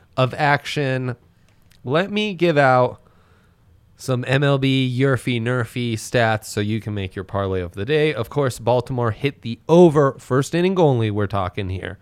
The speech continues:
last six. Oakland, Houston, the over has hit the last four times these, uh, A L West rivals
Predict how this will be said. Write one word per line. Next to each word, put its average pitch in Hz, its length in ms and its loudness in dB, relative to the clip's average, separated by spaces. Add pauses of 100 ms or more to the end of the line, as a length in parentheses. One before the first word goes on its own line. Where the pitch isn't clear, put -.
(440)
last 113 300 0
six. - 440 -14 (720)
Oakland, 185 640 4 (140)
Houston, 175 840 2 (320)
the 151 200 -2
over 214 320 6
has 233 140 2
hit 180 280 0
the 120 100 0
last 120 460 0
four 147 260 4
times 110 720 -6
these, 107 440 -4
uh, 101 440 -8
A 131 200 -2
L 123 160 0
West 101 360 -4
rivals 104 800 -4